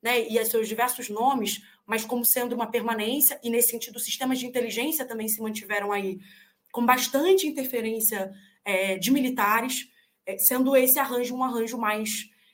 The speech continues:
é, relevante. O que a gente pode dizer aí de, de, de, de outras partes, né, que foram contrapontos, foram as comissões pra investigar crimes da ditadura, né?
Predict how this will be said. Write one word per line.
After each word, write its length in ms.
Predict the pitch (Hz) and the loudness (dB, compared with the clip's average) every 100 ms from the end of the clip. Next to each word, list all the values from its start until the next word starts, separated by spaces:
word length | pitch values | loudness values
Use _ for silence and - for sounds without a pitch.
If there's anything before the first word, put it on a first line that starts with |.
| _ | _
é, 180 | - 190 | -8 0
relevante. 800 | 226 269 285 254 220 190 - - _ _ _ _ | 4 4 4 2 2 0 -6 -10 _ _ _ _
O 40 | - | -2
que 80 | 262 | 0
a 40 | |
gente 160 | 285 - | 0 2
pode 280 | 277 269 | 2 2
dizer 380 | 208 214 - 269 | 0 0 4 6
aí 240 | 311 226 226 | 4 0 -2
de, 140 | 220 202 - | -2 -4 -4
de, 220 | - 185 190 | -12 -12 -12
de, 220 | - - | -14 -14
de 180 | - 214 | -6 0
outras 420 | 247 247 220 214 | 0 0 -4 -6
partes, 640 | - - 214 208 - 180 | -6 0 0 0 -6 -6
né, 140 | 208 | -6
que 100 | 208 | -6
foram 300 | - 214 208 | -6 -4 -4
contrapontos, 960 | 202 226 226 196 - 233 285 269 185 - - - _ | -4 -6 -6 -6 -2 0 0 -2 -6 -10 -14 -20 _
foram 220 | - 269 | 4 6
as 120 | 302 294 | 6 4
comissões 840 | 302 320 - 277 285 294 - - _ | 2 4 4 4 2 0 -2 -6 _
pra 140 | - 262 | 2 2
investigar 460 | 294 285 277 269 | 2 -2 0 0
crimes 240 | 262 262 254 | 2 0 2
da 100 | 254 | 0
ditadura, 600 | 254 262 233 220 202 165 | -2 -4 -4 -4 -4 -4
né? 260 | 190 214 | -6 -8